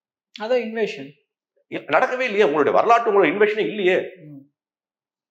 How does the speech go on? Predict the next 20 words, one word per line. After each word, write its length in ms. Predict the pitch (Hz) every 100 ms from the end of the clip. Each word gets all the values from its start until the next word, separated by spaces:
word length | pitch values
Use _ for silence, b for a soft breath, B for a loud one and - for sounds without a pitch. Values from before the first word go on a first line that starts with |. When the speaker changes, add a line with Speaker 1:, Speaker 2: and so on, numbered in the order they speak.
| _ _ _ _
Speaker 2:
மாணிக் 540 | - 95 170 240 240 -
கபூர், 320 | 196 175 143
ஒண்ணு 160 | 156 226
சொல்றேன் 280 | 165 156 143
கேளுங்க, 220 | 135 120
அது 180 | 113 175
இன்னும் 180 | 170
அடுத்து 160 | 160 156
கூட 120 | 175
பேசலாம். 380 | - 131 117 95
மாணிக் 480 | 104 151 214 214 202
கபூர் 300 | 185 175 175
இருந்தார் 260 | 147 143
ஒருத்தர், 220 | 123 113 104
தெரியுமா? 440 | 135 143 180 -
யார் 220 | - 139 160
அவர்? 260 | 147 175 - - _ _ _ _ _ _ _ -
அலாவுதீன் 520 | 107 185 233 226 202
கில்ஜியினுடைய, 600 | 160 160 139 147 123 123 214 202 120 107 104 98 92 - -
அ, 140 | 110